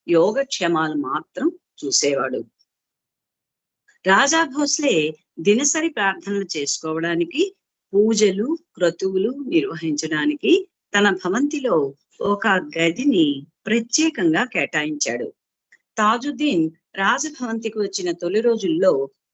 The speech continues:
ప్రతిరోజు ఆ పూజ గదిలోకి వెళ్లి రాజు పూజించే హిందూ దైవ విగ్రహం ముందు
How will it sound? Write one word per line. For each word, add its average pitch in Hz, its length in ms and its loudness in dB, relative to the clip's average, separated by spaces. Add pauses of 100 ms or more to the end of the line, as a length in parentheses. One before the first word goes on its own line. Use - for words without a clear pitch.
ప్రతిరోజు 196 840 0 (680)
ఆ 208 180 6
పూజ 233 360 -4
గదిలోకి 196 540 -2
వెళ్లి 156 520 2 (280)
రాజు 233 400 2
పూజించే 202 920 2 (300)
హిందూ 294 480 6
దైవ 214 320 2
విగ్రహం 180 560 0
ముందు 175 560 -2